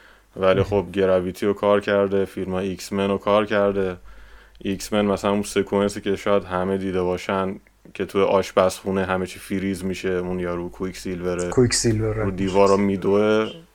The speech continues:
Speaker 1: کل اون سکونس رو آر اس پی انجام داده بود. و بعد مثلاً شرکت دیگه مثل این، اه، یه شرکتی که خودم خیلی دوست دارم،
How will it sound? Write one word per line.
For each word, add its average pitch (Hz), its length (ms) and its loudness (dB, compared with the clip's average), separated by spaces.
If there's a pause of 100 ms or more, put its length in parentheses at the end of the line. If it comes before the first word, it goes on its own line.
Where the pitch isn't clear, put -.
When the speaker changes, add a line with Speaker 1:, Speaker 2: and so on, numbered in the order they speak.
(160)
Speaker 1:
کل 101 360 2
اون 104 140 2
سکونس 101 600 -4
رو 98 260 0 (100)
آر 92 180 -2
اس 92 160 -6
پی 101 100 -4
انجام 87 360 -6
داده 104 160 -8
بود. 104 220 -14 (1500)
و 95 440 2
بعد 104 360 2
مثلاً 107 180 0
شرکت 104 420 2
دیگه 104 340 2
مثل 101 320 -2
این، 107 380 -2 (320)
اه، 98 260 -4
یه 101 100 -2
شرکتی 101 340 2
که 98 80 -2
خودم 101 380 0
خیلی 98 380 -2
دوست 92 340 -10
دارم، 98 640 -2